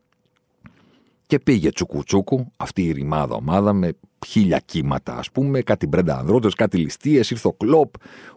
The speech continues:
κουτουλού, έχασε πρωταθλήματα, γλιστρήματα, έκανε, έδειξε και έφτασε να είναι δεύτερη, να βγει Champions League, να παίξει τελικό Champions League, να πάρει το Champions League, να βγει πρώτη. Έκανε ό,τι έκανε. Έτσι το έκανε.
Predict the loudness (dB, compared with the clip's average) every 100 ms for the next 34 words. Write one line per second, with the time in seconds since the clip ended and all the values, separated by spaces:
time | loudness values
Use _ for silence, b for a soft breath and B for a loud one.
0 | -4 -2 0 2 4 4 2 -2 -4 -4
1 | -2 2 2 4 2 0 0 2 4 4
2 | 4 4 2 2 B B 4 4 2 2
3 | 2 2 2 2 0 2 2 4 4 4
4 | 4 4 4 4 2 2 2 0 2 2
5 | 2 0 B B -2 0 0 0 2 2
6 | 0 0 2 2 0 -8 B -4 0 2
7 | 2 2 0 2 2 2 0 0 0 4
8 | 4 4 4 2 -2 B B B B 0
9 | 2 2 4 4 4 4 0 -4 -8 _
10 | _ _ -2 -2 -2 0 2 0 -2